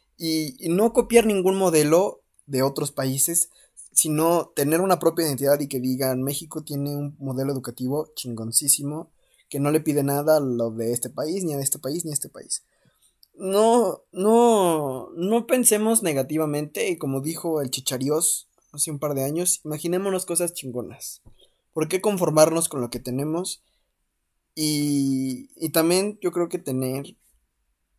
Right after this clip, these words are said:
más salud mental, porque mucha gente que conozco se preocupa mucho por sus calificaciones y son alumnos de excelencia, de verdad, de excelencia, y quiero destacar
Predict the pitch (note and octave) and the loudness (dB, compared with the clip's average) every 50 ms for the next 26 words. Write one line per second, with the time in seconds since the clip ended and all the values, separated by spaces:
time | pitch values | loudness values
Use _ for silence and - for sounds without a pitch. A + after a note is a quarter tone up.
0 | _ _ _ - D3+ D3+ D3 D#3+ F3 - F3+ D3 C#3 C#3 C3+ C#3 C3 B2+ B2+ B2+ | _ _ _ -6 -2 0 2 2 2 4 4 4 2 2 0 0 -2 -2 -2 -2
1 | C#3+ C#3 C#3 D3 D#3+ D#3 - - C#3+ C#3 C3+ - C3 B2+ B2 A#2+ A#2+ A2+ - - | 0 0 0 0 -2 -4 -6 -6 -8 -6 -6 -4 -4 -2 -2 -2 -2 -4 -8 -12
2 | - _ _ _ - D3+ D#3+ D#3 - - E3+ - F3 D#3 D3 D3+ - D#3+ D#3+ D#3 | -18 _ _ _ -8 -8 -6 -4 -2 -4 -2 -2 -2 -2 -2 -2 -2 0 0 0
3 | - - - _ _ _ _ _ _ _ _ _ _ _ _ _ C3+ C3+ C3+ B2+ | -2 -6 -10 _ _ _ _ _ _ _ _ _ _ _ _ _ -16 -14 -10 -6
4 | C3 C#3 B2+ A#2 C3+ C3 C#3+ D3+ D3+ D3+ D3 - - - D#3+ F3+ A3+ - - _ | -4 -4 -2 0 0 2 4 4 6 6 4 4 4 2 2 2 2 0 -2 _
5 | _ _ _ - - _ _ _ _ _ _ _ _ _ _ _ _ - - D#3+ | _ _ _ -20 -20 _ _ _ _ _ _ _ _ _ _ _ _ -8 -2 2
6 | E3+ G3 F#3+ G#3+ F#3+ A#3+ A#3 A3 G#3+ G#3+ - A#3 G3+ F3+ G3 F3+ E3+ E3+ E3+ - | 4 4 4 6 6 6 6 6 6 2 2 0 0 4 4 4 4 4 2 -4
7 | _ _ _ - - E3+ D#3 - - E3 D3+ D3+ D3+ D3+ C#3 C#3 D#3 C3+ - - | _ _ _ -10 -6 -4 -4 -2 -2 -2 -2 -2 -4 -8 -6 -4 -2 -2 -2 -2
8 | - D#3+ D3+ D3+ D#3 E3 F3 - - - C3+ - F3 F3+ F#3 F3+ F3+ F3+ E3+ F3+ | -2 -2 -2 0 0 0 0 -2 -2 -2 0 0 2 4 4 6 6 4 4 4
9 | F#3 F3+ D#3 D3+ D3 C3+ - - D3+ C3+ C3 D#3 E3 E3 - E3+ D3 C#3 B2+ C#3 | 2 0 2 2 0 0 0 0 0 2 0 0 0 0 0 0 0 0 2 2
10 | D3 D#3 D#3 D#3 D#3 D3 C#3 - - D3 C3+ C#3 C#3+ D3+ D3 - - F3 F3 F#3 | 4 4 2 2 0 -4 -4 -2 -2 0 0 0 0 2 2 2 2 2 0 -2
11 | F#3+ F3+ D#3 - - C#3 - - D#3+ D3+ D3 D3 - - C3 C3 C3 C3 D3 D#3 | -2 -6 -10 -14 -16 -10 -4 -2 0 0 0 0 -4 -6 -6 -4 -2 -2 -2 -4